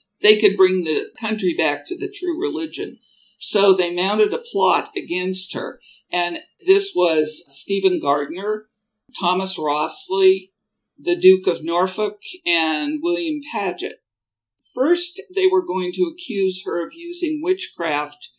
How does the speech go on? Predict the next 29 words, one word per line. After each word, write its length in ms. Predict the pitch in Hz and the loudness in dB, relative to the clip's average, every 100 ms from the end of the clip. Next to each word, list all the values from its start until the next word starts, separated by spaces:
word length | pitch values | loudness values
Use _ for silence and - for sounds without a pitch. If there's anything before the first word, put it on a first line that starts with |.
| _ - | _ -6
to 120 | 208 | 0
make 240 | 196 190 | 2 2
herself 440 | 196 180 165 156 151 - | 2 2 0 -4 -6 -8
barren 500 | 165 160 139 - - - | -4 -4 -6 -8 -10 -2
because 360 | 175 190 156 | 0 2 0
she 400 | - 175 151 - | 0 -2 -4 -4
had 220 | 165 151 143 | -4 -4 -4
had 280 | 156 160 | -6 -6
no 200 | 139 131 | -4 -6
children. 580 | - 226 214 185 - - _ _ _ | -6 -4 -4 -4 -10 -16 _ _ _
Then 240 | 202 240 277 | -2 0 2
they 160 | 269 | 2
decided 600 | 190 185 - 160 147 147 | 2 0 0 -2 -2 -4
heresy 680 | - 214 196 202 - 143 151 | -4 -4 -2 -4 -6 -6 -6
was 240 | 151 139 | -6 -8
a 40 | 147 | -4
better 320 | 196 175 156 | 0 0 0
fit. 420 | - 165 143 - _ _ _ _ _ _ | -6 -6 -6 -8 _ _ _ _ _ _
So 680 | - - 190 190 185 180 - - | -16 -2 2 4 4 4 -2 -12
they 380 | 151 185 175 180 | 0 4 4 0
tried 720 | - - 185 185 196 214 185 - - - | -10 -2 0 0 0 -2 -4 -14 -10 -4
to 460 | 185 165 160 160 _ _ _ | -2 0 -4 -8 _ _ _
convince 520 | - 165 175 190 - | -10 -8 -6 -6 -8
Henry 680 | 196 180 180 139 127 131 - _ _ _ _ _ - | -8 -6 -6 -6 -6 -8 -12 _ _ _ _ _ 0
that 420 | 160 147 139 - | 2 2 0 -8
she 360 | - 180 170 | -4 -2 -2
was 400 | 160 147 131 - - | -2 -4 -4 -6 -8
a 80 | |
heretic, 640 | 190 233 311 - - - | -6 -2 -2 -4 -10 -16